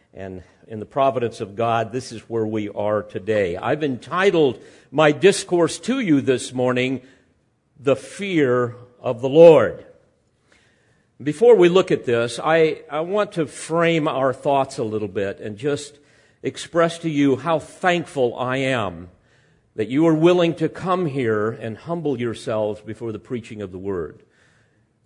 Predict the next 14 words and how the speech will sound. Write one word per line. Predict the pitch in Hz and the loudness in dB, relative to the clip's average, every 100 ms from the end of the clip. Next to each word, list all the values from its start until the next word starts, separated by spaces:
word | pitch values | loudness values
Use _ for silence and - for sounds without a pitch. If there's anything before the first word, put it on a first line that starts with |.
| _ | _
It's | 113 | -8
a | |
very | 110 147 151 | 2 6 6
rare | 131 139 151 147 | 6 6 6 6
thing, | 147 175 156 113 | 4 2 2 -2
frankly, | 101 135 123 120 117 107 | -6 -6 -6 -4 -6 -6
these | 107 104 | -6 -8
days. | - 104 98 110 107 | -4 -4 -2 -6 -8
I | 123 131 | -4 -4
was | 117 107 | -4 -4
noticing | 135 143 139 - 123 117 113 | -2 0 -2 -6 -6 -4 0
last | 127 131 123 - | 0 0 -4 -10
week | 123 147 131 - - _ _ _ _ _ _ _ _ _ _ _ _ | -4 -2 -2 -6 -20 _ _ _ _ _ _ _ _ _ _ _ _
the | 120 127 131 | -8 -4 -4